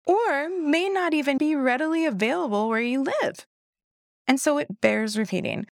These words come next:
getting involved in clinical trials and participating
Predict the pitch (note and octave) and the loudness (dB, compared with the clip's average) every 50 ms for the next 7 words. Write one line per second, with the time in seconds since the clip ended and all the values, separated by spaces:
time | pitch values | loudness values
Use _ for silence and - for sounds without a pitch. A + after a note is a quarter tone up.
0 | _ - - D4 E4 F#4+ G4+ G4+ G#4 G4 F4 C#4+ A3 G#3+ A3 A#3+ - - G#3 F#3+ | _ 2 2 2 2 2 0 0 -2 0 0 0 0 0 -2 -4 -4 -4 -4 -2
1 | - - G#3+ A#3 A3+ D4+ D4+ - - G3 E3+ E3 E3+ F#3 - - F3+ A#3+ D#4+ A4 | -2 0 -2 0 0 0 -2 0 0 0 0 0 0 -2 -4 -2 -2 -2 -2 -2
2 | B4+ - C4 B3+ A3+ - - - - F#4 - - E4 B3 - F3 D#3+ D#3 D#3 D3+ | -2 0 -2 -2 -2 -4 -2 0 2 2 2 0 -4 -2 -2 -4 -4 -2 -4 -2
3 | D3+ F3 | -4 -4